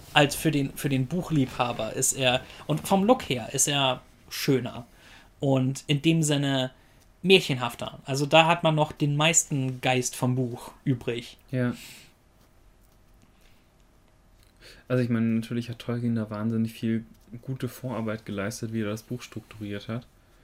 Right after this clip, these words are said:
Speaker 1: Ja,
Speaker 2: Und
Speaker 1: aber
Speaker 2: so,
Speaker 1: das Buch
Speaker 2: weil
Speaker 1: selber ist sehr episodenhaft.
Speaker 2: Ja,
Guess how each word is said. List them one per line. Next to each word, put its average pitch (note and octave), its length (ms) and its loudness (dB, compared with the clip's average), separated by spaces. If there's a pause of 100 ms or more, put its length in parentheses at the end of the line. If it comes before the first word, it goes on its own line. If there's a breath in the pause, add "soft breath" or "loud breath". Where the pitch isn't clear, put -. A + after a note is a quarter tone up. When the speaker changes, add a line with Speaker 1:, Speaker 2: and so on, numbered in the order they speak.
(380 loud breath)
Speaker 1:
Ja, - 0 -
Speaker 2:
Und F3 80 6
Speaker 1:
aber F3 100 10
Speaker 2:
so, E3 60 2
Speaker 1:
das E3 160 2
Buch F#3 200 0
Speaker 2:
weil D3+ 60 4
Speaker 1:
selber D3+ 360 4
ist D3+ 200 0
sehr C#3 240 0
episodenhaft. C3+ 840 -4 (560 loud breath)
Speaker 2:
Ja, B2+ 440 6